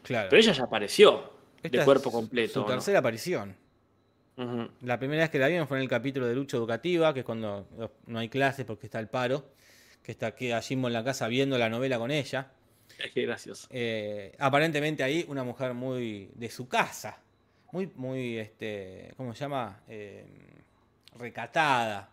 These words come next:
Speaker 1: o una, una, una, recuerdo con una camisa hasta arriba, el botón hasta arriba, como una, un, ese tipo de mujer que vuelve a aparecer en el capítulo que a Bart y Homero, la jueza,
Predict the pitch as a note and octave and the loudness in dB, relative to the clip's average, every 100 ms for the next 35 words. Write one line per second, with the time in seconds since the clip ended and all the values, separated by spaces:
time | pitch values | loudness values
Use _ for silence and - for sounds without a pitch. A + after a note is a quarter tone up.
0 | _ A2+ A#2 A#2 A2+ A#2 B2 B2 A2+ A2 | _ -12 -10 -8 -8 -10 -10 -10 -12 -14
1 | G2 A2+ A2+ A2 A2+ C#3 A#2+ G#2+ G2+ - | -16 -14 -12 -12 -6 -4 -4 -8 -14 -20
2 | _ _ _ _ - B2+ A2+ G#2+ C3 A#2+ | _ _ _ _ -14 -12 -10 -8 -6 -6
3 | G#2+ G#2+ C3 B2+ A2 G#2+ G#2+ B2 G#2+ G#2+ | -8 -6 -2 -2 -2 -6 -8 -10 -10 -6
4 | D3 F3 E3 C#3+ B2+ A#2 A#2 A2+ A2 G#2 | 0 2 2 0 -2 -4 -6 -8 -8 -8
5 | G2+ G2 _ _ _ _ - _ _ - | -8 -10 _ _ _ _ -20 _ _ -12
6 | B2+ A2 G#2+ C3 C#3 C#3+ C#3 C#3+ C#3 D#3 | -10 -8 -10 -10 -10 -10 -6 -8 -6 -4
7 | C3+ C3 C#3+ G#3 E3 C#3+ G#3 F3+ C#3 C#3 | -4 -4 2 2 2 2 4 2 0 -4
8 | - F#3 C#3+ B2 A#2+ D#3 C3+ A#2 A#2 A#2 | -2 0 0 -4 -6 -4 -4 -4 -4 -2
9 | C3 D3 C#3+ - A#2+ A#2 D3+ D3 A#2+ A2 | -2 -2 -4 -10 -6 -4 -2 0 -2 -4
10 | - A2+ G#2+ - C#3+ C3+ A#2+ | -10 -10 -10 -6 -6 -4 -6